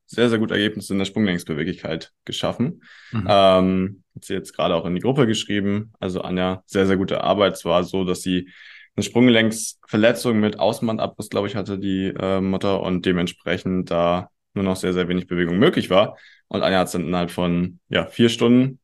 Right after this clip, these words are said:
Speaker 1: im Endeffekt geschafft, dass sie den Fuß wieder voll einsetzen konnte, ganz normal gehen.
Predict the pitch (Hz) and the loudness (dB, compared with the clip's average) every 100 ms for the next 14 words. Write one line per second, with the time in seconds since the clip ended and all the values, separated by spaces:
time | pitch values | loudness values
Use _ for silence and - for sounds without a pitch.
0 | - 104 95 104 98 - 98 104 101 - | -6 -2 -2 -2 -4 -4 0 0 0 -2
1 | 98 - 98 98 104 - 107 156 - 92 | -4 -2 -2 0 -4 -6 -4 -4 0 0
2 | - 95 95 104 104 101 - 95 98 92 | 0 0 0 0 -4 -6 -6 -6 -6 -6
3 | 98 87 92 98 101 | -4 0 2 0 -2